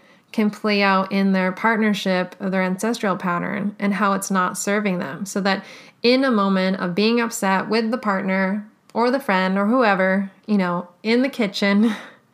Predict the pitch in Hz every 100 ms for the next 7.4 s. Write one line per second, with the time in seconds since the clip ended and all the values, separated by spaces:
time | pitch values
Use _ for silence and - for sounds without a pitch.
0 | - - - - - - - 240 233 247
1 | 226 240 254 269 277 262 262 254 233 214
2 | 202 196 202 208 190 190 - _ _ _
3 | _ _ _ _ _ _ _ _ 214 196
4 | 208 190 - - - - _ _ _ _
5 | - 208 196 - 202 196 196 - 190 190
6 | 190 190 185 190 185 185 - 190 190 185
7 | 190 - -